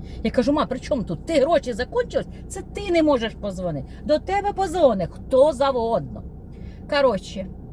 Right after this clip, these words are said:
я щас поповню. Да, поповни, тому що я нікому. Я говорю: "Ти що, президент? Від тебе щось залежить, що якщо, якщо я за п'ять хвилин не поповню телефон, все,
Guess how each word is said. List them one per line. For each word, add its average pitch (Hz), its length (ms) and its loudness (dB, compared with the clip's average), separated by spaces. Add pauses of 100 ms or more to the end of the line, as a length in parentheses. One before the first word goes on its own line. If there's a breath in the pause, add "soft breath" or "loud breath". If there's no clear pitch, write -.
(360)
я 226 140 2
щас 262 240 0
поповню. 175 560 -2
Да, 302 280 4
поповни, 311 720 4
тому 262 320 2
що - 160 -4
я 285 220 -2
нікому. 269 480 4
Я - 120 -14
говорю: 330 140 -4
"Ти 339 100 -6
що, 226 120 -2
президент? 202 720 0 (280 loud breath)
Від - 140 0
тебе 320 200 2
щось 339 220 0
залежить, 311 440 4
що 277 100 4
якщо, 277 260 6 (240)
якщо 262 360 0
я 247 140 6 (420)
за 220 120 -4
п'ять - 260 0
хвилин 247 420 2
не 240 140 0
поповню 214 500 2
телефон, 247 480 -2 (280 loud breath)
все, 285 320 4